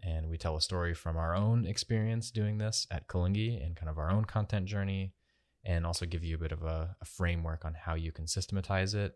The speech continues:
and, and make it a little bit easier for yourself. It doesn't need to be this big, scary thing. It doesn't have to be a huge time investment, but you do have to be thoughtful about it.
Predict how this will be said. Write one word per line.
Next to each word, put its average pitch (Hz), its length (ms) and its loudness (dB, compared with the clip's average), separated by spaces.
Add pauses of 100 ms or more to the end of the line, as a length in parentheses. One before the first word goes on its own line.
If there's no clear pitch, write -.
(100)
and, 78 500 -4 (560)
and 87 160 4
make 85 220 2
it 101 80 2
a 98 40 0
little 90 220 0
bit 82 180 -2
easier 101 460 -4
for 110 160 -8
yourself. 110 500 -2
It - 120 -8 (140)
doesn't 98 260 4
need 92 160 0
to 92 80 -4
be 90 100 -2
this 87 160 -4
big, 85 220 -4
scary 80 320 -4
thing. 85 440 -4
It - 140 -12
doesn't 98 240 2
have 95 160 0
to - 80 -10
be 87 120 0
a 82 40 0
huge 82 300 -8
time 82 180 -2
investment, 80 560 -4 (500)
but 76 160 -2
you 87 60 -2
do 87 200 0
have 82 160 2
to - 60 -20
be 76 100 -2
thoughtful 82 420 0
about 90 260 2
it. 98 160 -2